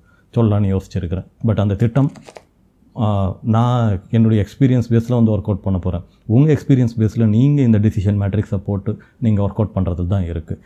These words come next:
நாளைக்கு என்ன நடக்க போகுதுன்னு நாளைக்கு பார்ப்போம். But இன்னைக்கு இந்த விஷயத்தை மறக்கவே மறக்காதீங்க. என்ன குரு பதஞ்சலி சொன்ன அந்த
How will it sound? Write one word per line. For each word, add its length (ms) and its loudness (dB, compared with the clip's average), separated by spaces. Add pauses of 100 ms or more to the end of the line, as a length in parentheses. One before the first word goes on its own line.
(160)
நாளைக்கு 360 -2
என்ன 120 2
நடக்க 280 -2
போகுதுன்னு 300 0
நாளைக்கு 220 -2
பார்ப்போம். 420 -4
But 160 -4 (120)
இன்னைக்கு 440 0
இந்த 220 2
விஷயத்தை 380 0
மறக்கவே 360 0
மறக்காதீங்க. 640 -2 (560)
என்ன 320 2 (920)
குரு 220 -2
பதஞ்சலி 460 0
சொன்ன 240 -4
அந்த 200 -4